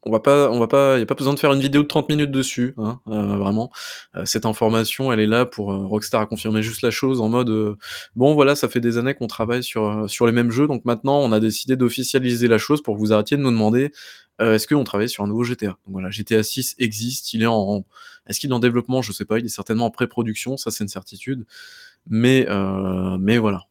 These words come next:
Il va sortir un jour, peut-être dans deux, trois, quatre ans encore. Mais en tout cas, il existe. Donc voilà.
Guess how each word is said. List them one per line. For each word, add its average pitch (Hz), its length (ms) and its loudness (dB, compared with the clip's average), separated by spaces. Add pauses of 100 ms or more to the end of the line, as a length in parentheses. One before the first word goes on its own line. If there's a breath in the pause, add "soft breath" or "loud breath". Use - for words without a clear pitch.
(160)
Il 104 140 -4
va 101 80 2
sortir 104 320 -4
un 104 120 0
jour, 117 140 -2
peut-être 107 220 0
dans 101 160 -2
deux, 113 180 0
trois, 104 240 -2
quatre 98 280 -6
ans 113 80 0
encore. 120 360 -4 (1040)
Mais 113 60 -4
en 110 40 -4
tout 120 100 -6
cas, 123 100 2
il 135 120 2
existe. 107 360 -6 (140)
Donc 113 100 -8
voilà. 107 200 -6